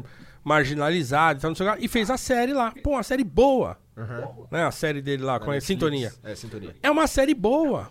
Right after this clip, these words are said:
Speaker 1: Então você fala assim, assiste e fala, "Pô, legal, tem sentido, tal, é legal a história, pá." Então, pô, legal. Pô, agora, a cultura hip hop no Brasil, que é uma coisa consolidada, o rap tem público pra caramba no Brasil.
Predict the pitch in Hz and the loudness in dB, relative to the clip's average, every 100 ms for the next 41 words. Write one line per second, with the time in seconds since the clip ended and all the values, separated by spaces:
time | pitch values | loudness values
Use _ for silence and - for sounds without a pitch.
0 | - - 180 269 262 277 247 285 254 294 | -14 -12 -8 -4 -2 -2 -4 -4 -2 -2
1 | - 302 330 302 269 233 226 262 - 185 | 0 0 0 0 0 -4 -4 -4 -4 -2
2 | 254 190 - 226 233 - - 170 226 196 | -2 -2 2 2 2 -6 -4 0 2 2
3 | 196 226 190 - 160 196 220 180 160 202 | 2 2 -2 -2 2 4 4 2 0 -2
4 | 214 208 233 269 240 - 214 247 294 285 | 0 -2 -2 0 -2 -2 -4 -2 -4 -6
5 | - - - - - - 202 285 185 180 | -12 -20 -20 -20 -8 -6 0 2 2 2
6 | 202 180 - - - 160 175 214 170 - | 2 2 0 -14 -4 -2 -2 -4 -6 -2
7 | 294 262 185 - 131 151 160 156 131 131 | 0 0 -2 -4 -2 0 0 -2 -6 -4
8 | 123 107 127 202 185 107 - - - - | -6 -6 -4 -4 -4 -6 -16 -20 -10 -4
9 | 165 165 - 143 143 - 233 - 214 175 | -2 -2 -4 -6 -6 -4 -4 -2 -2 -2
10 | 131 135 170 147 - - - - - - | -2 0 0 -4 -10 -16 -20 -20 -14 -6
11 | 101 143 - 294 - - 233 202 156 156 | -2 -2 0 -2 -4 -4 -2 -2 -2 -2
12 | 156 113 143 143 123 110 110 101 113 | -2 -2 -2 -2 -4 -4 -4 -4 -4